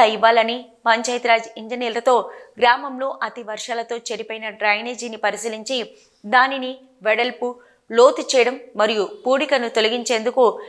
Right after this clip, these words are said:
ప్రతిపాదనలు పంపాలని తహసీల్దార్ సురేఖ, ఎంపీఓ శోభలను ఆదేశించారు.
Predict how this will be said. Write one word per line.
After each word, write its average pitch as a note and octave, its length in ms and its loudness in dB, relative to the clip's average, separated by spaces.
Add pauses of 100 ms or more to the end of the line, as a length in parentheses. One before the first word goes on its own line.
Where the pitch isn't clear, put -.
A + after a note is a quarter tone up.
(200)
ప్రతిపాదనలు C4 640 2
పంపాలని A#3 640 2 (640)
తహసీల్దార్ C#4 560 2
సురేఖ, A3+ 320 0 (520)
ఎంపీఓ B3+ 480 2 (200)
శోభలను A#3+ 480 0 (100)
ఆదేశించారు. A#3 640 0